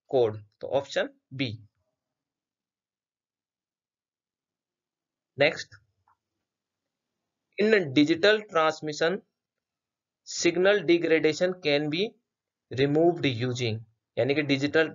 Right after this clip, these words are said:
ट्रांसमिशन के अंदर सिग्नल का जो डिग्रेडेशन होता है, सिग्नल की जो स्ट्रेंथ कम हो जाती है,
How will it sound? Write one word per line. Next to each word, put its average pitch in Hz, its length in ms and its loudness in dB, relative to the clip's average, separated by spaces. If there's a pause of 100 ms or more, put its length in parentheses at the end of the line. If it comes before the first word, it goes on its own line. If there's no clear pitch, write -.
ट्रांसमिशन 147 680 -2
के 147 100 0
अंदर 139 340 2 (1080)
सिग्नल 160 460 0
का 180 160 2
जो 175 120 0
डिग्रेडेशन 156 680 0
होता 139 180 0
है, 131 80 0
सिग्नल 147 340 -4
की 156 80 -14
जो 147 180 -2
स्ट्रेंथ 175 480 0
कम 165 120 0
हो 160 100 2
जाती 131 340 0
है, 143 160 -6